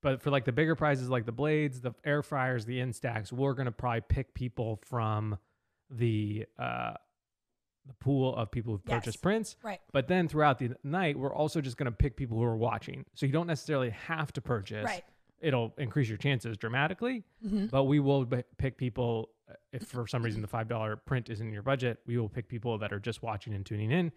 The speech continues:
Speaker 2: Yeah.
Speaker 1: to win some of the prizes. Some of the bigger ones, though, will just be print purchases only, raffle tickets, it's, it's essentially.
Speaker 2: Yeah.
Speaker 1: Um, and then we are also gonna give away a thousand dollars.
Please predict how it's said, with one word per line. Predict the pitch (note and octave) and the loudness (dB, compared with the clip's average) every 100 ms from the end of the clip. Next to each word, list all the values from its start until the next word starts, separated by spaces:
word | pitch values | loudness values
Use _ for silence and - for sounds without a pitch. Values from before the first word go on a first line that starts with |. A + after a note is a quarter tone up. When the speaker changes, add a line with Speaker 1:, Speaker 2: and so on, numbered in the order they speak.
| _ - | _ -14
Speaker 2:
Yeah. | G#3+ | -4
Speaker 1:
to | C3+ | 2
win | A#2+ | 2
some | A2 A2+ | 2 0
of | |
the | G#2+ | 0
prizes. | A#2 G#2 G#2 | -2 -2 -4
Some | - E3+ | -2 2
of | |
the | D#3+ | 4
bigger | D3+ B2+ | 2 2
ones, | A#2+ A2+ | 0 0
though, | A#2 | 0
will | A2 A2+ | 0 0
just | A#2+ - | 0 -2
be | A#2+ | -6
print | - C3 A#2+ - - _ | -4 -4 -4 -6 -20 _
purchases | A#2+ G#2+ A2+ G#2+ G#2 - | -6 -4 -4 -4 -4 -2
only, | B2 A#2+ A2 G2+ | 0 0 0 -2
raffle | C3+ A#2 A#2 | 0 -2 -2
tickets, | A#2 B2 A#2 - | -8 -6 -6 -8
it's, | A#2 - - - | -14 -14 -12 -8
it's | A#2+ - _ _ _ B2 | -10 -12 _ _ _ -12
essentially. | - A2 - - B2 - | -8 -8 -6 -10 -10 -4
Speaker 2:
Yeah. | A3+ - - - _ | -4 -4 -10 -20 _
Speaker 1:
Um, | B2+ B2 A2+ A2 A#2 _ _ | 0 2 4 0 -4 _ _
and | C#3 B2+ | -4 0
then | B2+ A#2+ | 2 2
we | A#2+ B2+ | 2 2
are | A#2 | 2
also | - D3 C#3+ | 2 2 2
gonna | C#3+ B2+ | 0 0
give | A#2 | 0
away | A2+ | 0
a | |
thousand | - B2 C3+ D#3 | 0 2 4 4
dollars. | B2 A2+ D3+ - | 4 4 2 -2